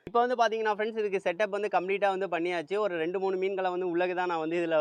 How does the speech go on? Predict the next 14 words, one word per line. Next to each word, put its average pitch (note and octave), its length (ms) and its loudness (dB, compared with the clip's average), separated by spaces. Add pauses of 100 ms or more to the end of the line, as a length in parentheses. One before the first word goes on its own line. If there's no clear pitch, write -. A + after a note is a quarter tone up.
வச்சு D#3 300 -2
வந்து D#3+ 180 -2
அனுப்பி D#3 240 -2
வச்சேன். D#3 320 0 (320)
அனுப்பி G3 240 0
வச்சேன்னு G3+ 320 0
இது F#3+ 140 2
வந்து F#3+ 140 2 (200)
பாத்தீங்கன்னா F3 360 4 (140)
உள்ளக்க F#3+ 300 2
வந்து F#3 180 4
அதாட்ட F3 400 4
ஓடிருச்சுங்க. D#3 480 0 (100)
பாருங்க, D3 260 2